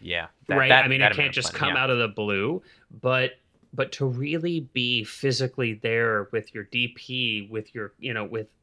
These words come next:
Speaker 2: uh, with your actors, you know, blocking scenes out or, you know, j-, setting up shots and kind of working things in the moment. I think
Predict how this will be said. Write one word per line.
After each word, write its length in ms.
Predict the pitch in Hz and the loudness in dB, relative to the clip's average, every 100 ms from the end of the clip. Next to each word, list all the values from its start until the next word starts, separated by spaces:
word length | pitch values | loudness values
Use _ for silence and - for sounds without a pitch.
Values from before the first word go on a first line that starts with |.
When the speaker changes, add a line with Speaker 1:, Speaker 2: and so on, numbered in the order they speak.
| - _ - _ _ _ _ | -20 _ -20 _ _ _ _
Speaker 2:
uh, 120 | - 117 | -8 -4
with 180 | 123 - | -4 -4
your 160 | 127 - | -6 -4
actors, 640 | 117 127 - 123 110 101 - | -2 -4 -4 -4 -4 -4 -8
you 100 | 127 | -10
know, 160 | 110 101 107 | -10 -10 -8
blocking 500 | 123 123 131 131 131 | -4 0 0 -2 -6
scenes 380 | - 127 120 117 | -4 -4 -4 -2
out 340 | 113 113 107 104 | -2 0 -2 -6
or, 140 | 104 104 | -12 -10
you 120 | 123 | -6
know, 280 | 113 107 104 - 101 | -4 -4 -6 -12 -20
j-, 140 | - - 92 | -20 -20 -14
setting 420 | - - 123 135 | -8 -4 -2 -2
up 160 | 131 - | -4 -6
shots 560 | - 117 110 104 - - | -8 -6 -6 -8 -10 -10
and 180 | 117 113 | -8 -8
kind 180 | 127 120 | -6 -6
of 140 | 110 | -6
working 320 | 135 143 143 | -6 -6 -6
things 260 | 123 120 113 | -4 -4 -6
in 60 | |
the 80 | 113 | -8
moment. 420 | 107 117 120 110 - _ _ _ _ _ _ - | -6 -4 -2 -2 -4 _ _ _ _ _ _ -6
I 100 | 120 | -4
think 360 | 117 156 170 | -2 -2 -2